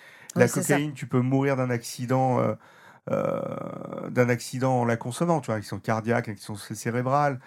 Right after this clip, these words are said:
Speaker 2: Euh, les médicaments, alors il y a les médicaments opioïdes, c'est vrai que c'est une catastrophe aux États-Unis, par exemple, et on voit en France, ça commence à arriver.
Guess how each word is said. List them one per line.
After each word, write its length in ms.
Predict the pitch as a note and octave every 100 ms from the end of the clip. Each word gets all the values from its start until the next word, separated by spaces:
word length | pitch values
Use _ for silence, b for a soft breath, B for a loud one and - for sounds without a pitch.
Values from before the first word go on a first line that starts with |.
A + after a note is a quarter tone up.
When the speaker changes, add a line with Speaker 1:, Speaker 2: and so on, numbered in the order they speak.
| B B B -
Speaker 2:
Euh, 260 | A#2 B2 -
les 180 | C3 C#3+
médicaments, 540 | D3 C#3 B2+ D3 D3
alors 160 | C3 G#2+
il 40 |
y 20 | G#2+
a 40 |
les 80 | G#2+
médicaments 400 | A2 G2+ A#2+ B2
opioïdes, 520 | B2+ D3 D3+ E3+ D#3
c'est 160 | - A#2+
vrai 80 |
que 60 | A2
c'est 40 |
une 60 | G#2
catastrophe 480 | B2 A#2 A2+ B2 G#2+
aux 40 |
États-Unis, 460 | G2+ G2 A2+ B2+ B2
par 140 | A#2
exemple, 240 | A2+ A2+ G#2+
et 20 |
on 80 | G#2
voit 160 | A2+
en 80 | A2
France, 240 | - A2
ça 140 | - G#2
commence 340 | A#2+ A#2 A2+
à 100 | A#2+
arriver. 480 | A#2 B2+ B2+ D3